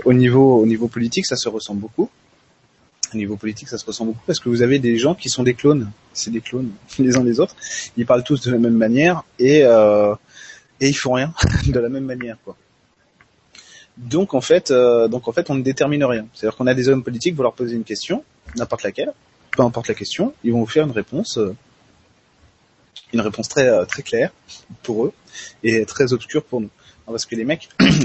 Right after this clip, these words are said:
les mecs, euh, les mecs ne, n'osent plus parler. Ils veulent être élus, hein, c'est tout. <laughs> Ils veulent être élus. Donc, ils, ils s'engagent pour rien. Hein, ils sont, ils parlent de rien, ils s'engagent pour rien. Euh, tout simplement, on rentre dans une phase, là, au niveau collectif, où justement, on a besoin de se dire les choses et de se regarder.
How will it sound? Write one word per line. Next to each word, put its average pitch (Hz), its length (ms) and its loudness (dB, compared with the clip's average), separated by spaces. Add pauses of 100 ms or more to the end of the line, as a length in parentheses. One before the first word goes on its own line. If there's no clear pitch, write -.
les 110 140 -2
mecs, 147 240 -2
euh, 104 240 4
les 107 140 2
mecs 156 200 0
ne, 120 100 2
n'osent 110 500 0
plus 165 140 -6
parler. 131 280 0 (440)
Ils 117 120 -6
veulent 123 160 2
être 117 180 -4
élus, 127 240 -4
hein, 107 60 -14
c'est 117 160 -12
tout. 151 140 -4 (100)
<laughs> - 100 -20
Ils 117 340 -10
veulent 117 80 0
être - 160 -8
élus. 123 140 -4 (400)
Donc, 110 100 -8 (160)
ils, 113 160 -4
ils 123 60 -2
s'engagent 139 400 0
pour 127 140 -4
rien. 127 140 -2 (140)
Hein, 101 60 -12
ils 123 80 -6
sont, 110 160 -8
ils 107 160 -4
parlent 120 200 -2
de 110 80 -2
rien, 123 220 -4
ils 139 120 -6
s'engagent 117 380 -6
pour 113 140 -8
rien. 104 120 -6 (640)
Euh, 98 1300 4 (140)
tout 131 120 0
simplement, 139 520 2
on 131 40 0
rentre 139 160 0
dans 123 80 -8
une 113 160 -8
phase, 147 320 0
là, 143 220 0 (320)
au - 20 -10
niveau 113 180 -10
collectif, 113 520 -6
où 117 60 -8
justement, 120 340 -2
on 147 60 0
a 113 60 -2
besoin 113 260 -2
de - 40 -6
se - 120 -8
dire 120 180 -2
les 110 100 -2
choses 156 220 0
et 110 40 -2
de - 40 -6
se - 100 -2
regarder. 113 360 -2